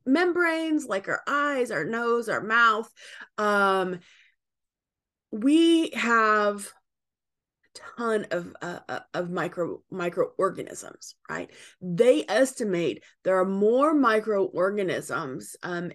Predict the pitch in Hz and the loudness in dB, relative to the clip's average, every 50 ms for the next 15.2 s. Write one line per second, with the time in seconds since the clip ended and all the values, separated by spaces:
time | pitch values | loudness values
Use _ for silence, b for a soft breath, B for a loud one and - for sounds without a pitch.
0 | _ _ - 220 226 233 247 262 277 294 - - 180 175 - - - - 196 202 | _ _ -4 -2 0 0 0 0 0 -2 -2 -2 -4 -6 -6 -6 -6 -4 -2 0
1 | 208 214 165 117 175 180 175 - 175 175 180 180 185 196 196 202 - - 180 185 | 0 0 0 0 -2 -2 -4 -6 -6 -4 -4 -2 0 0 0 0 -4 -4 -4 -4
2 | 165 139 151 165 175 185 - - - - 220 - - - 269 262 262 262 262 - | -4 -2 0 0 0 0 0 0 -2 -4 -4 -4 -8 -8 -6 -4 -4 -6 -4 -6
3 | 311 294 285 285 277 269 - - B B B B B B B B - 214 220 214 | -6 -6 -6 -6 -8 -12 -14 -18 B B B B B B B B -4 0 2 2
4 | 214 214 214 208 202 202 190 - - 196 196 196 190 190 185 185 185 185 180 - | 4 4 4 2 2 0 -2 -6 -4 -4 -2 -2 -2 -2 -4 -4 -6 -8 -10 -16
5 | B B B B B B B B B B B _ _ _ _ - 277 285 311 370 | B B B B B B B B B B B _ _ _ _ 0 2 4 4 4
6 | 359 - - 277 247 233 240 247 - - 226 214 220 240 226 226 233 226 214 214 | 2 2 2 4 4 4 4 2 2 2 2 2 2 0 -2 0 2 2 2 2
7 | 214 - 214 196 196 208 208 214 214 208 208 208 208 208 208 185 - _ _ _ | 2 2 0 0 0 0 -2 -2 -2 -2 -2 -2 -2 -4 -4 -6 -8 _ _ _
8 | - - - - - 294 269 262 269 269 269 277 269 262 240 - - - - 262 | -12 -10 -10 -4 0 2 4 6 6 4 6 4 4 2 0 -6 -8 -4 -2 -2
9 | 254 247 247 247 240 233 233 233 233 226 220 214 214 202 202 _ _ _ b b | 0 0 0 0 0 0 0 0 0 0 0 -2 -2 -4 -6 _ _ _ b b
10 | b b b b - - - - - - - - - - 285 269 262 254 269 247 | b b b b -16 -14 -12 -12 -12 -12 -14 -8 0 2 6 6 6 8 8 8
11 | 240 - - - - 180 175 156 - - - - - - - - - 180 185 185 | 8 6 2 -2 0 2 2 2 2 0 -4 -10 -10 -12 -12 -8 -6 -4 -2 0
12 | 180 165 156 170 165 127 120 - - - - - _ - - 190 196 196 196 190 | 0 0 0 -2 -2 -4 -4 -6 -8 -10 -12 -14 _ -14 -8 -4 -2 0 2 2
13 | 185 185 185 196 180 185 180 175 175 175 170 165 160 175 175 - 185 175 208 180 | 2 2 0 -2 -2 0 0 2 2 2 0 0 -4 -4 -4 -6 -6 -4 -2 -4
14 | 160 151 - - - 262 262 247 247 202 214 196 190 180 175 170 160 127 104 - | -4 -4 -8 -6 2 6 8 8 8 8 6 4 4 2 2 0 -2 -2 -6 -8
15 | - - - | -8 -14 -20